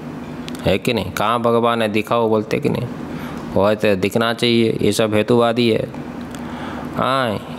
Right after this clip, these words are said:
और ये होते बकवृत्ति वाले, बकवृत्ति। ये बकवृत्ति वाले ठग, ठगते हैं और क्या है, बगुला एकदम चुपचाप रहता है,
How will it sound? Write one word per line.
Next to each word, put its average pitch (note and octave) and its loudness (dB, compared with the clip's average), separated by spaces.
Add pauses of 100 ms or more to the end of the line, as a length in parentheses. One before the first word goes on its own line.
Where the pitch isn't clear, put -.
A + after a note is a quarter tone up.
(180)
और G#2 2
ये B2 6
होते C#3 4
बकवृत्ति B2+ 0
वाले, G#2 2
बकवृत्ति। G#2 0 (840)
ये G#2+ 2
बकवृत्ति A#2+ 2
वाले C3 4
ठग, B2 0
ठगते B2 0
हैं C3+ 2
और G#2+ 2
क्या F2 -2
है, F2+ -2
बगुला A#2 4
एकदम B2 0
चुपचाप B2+ 2
रहता G#2+ 2
है, F#2 -4